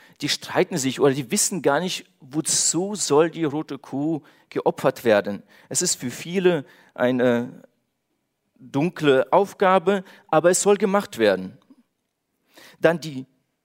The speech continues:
rote Kuh soll makellos und kein Gebrechen hat.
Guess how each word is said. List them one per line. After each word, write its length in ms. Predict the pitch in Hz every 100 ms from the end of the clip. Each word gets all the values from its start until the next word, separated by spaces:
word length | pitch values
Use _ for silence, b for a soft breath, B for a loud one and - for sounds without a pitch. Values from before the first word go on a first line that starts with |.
| _ _ _ _ -
rote 240 | 151 180
Kuh 240 | - 170 208
soll 200 | 190 143
makellos 640 | 135 202 - 220 208 208
und 180 | - 143
kein 200 | 156 143
Gebrechen 540 | 123 123 131 170 202
hat. 260 | 185 233 -